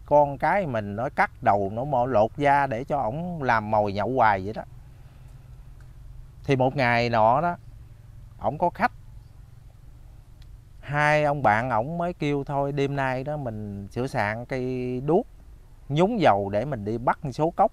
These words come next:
về để mình nấu cháo cốc đậu xanh mình ăn." Thì, à, xin thưa cùng quý vị, trong một cái thời gian á,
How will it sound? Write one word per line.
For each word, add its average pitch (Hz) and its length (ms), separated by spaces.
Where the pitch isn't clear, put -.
về 101 260
để 101 80
mình 110 220
nấu 123 200
cháo 165 160
cốc 202 300
đậu 110 160
xanh 135 260
mình 110 100
ăn." 117 160
Thì, 113 380
à, 110 400
xin 139 240
thưa 135 300
cùng 117 340
quý 160 80
vị, 117 300
trong 143 200
một 113 140
cái 160 140
thời 110 280
gian 139 320
á, 156 140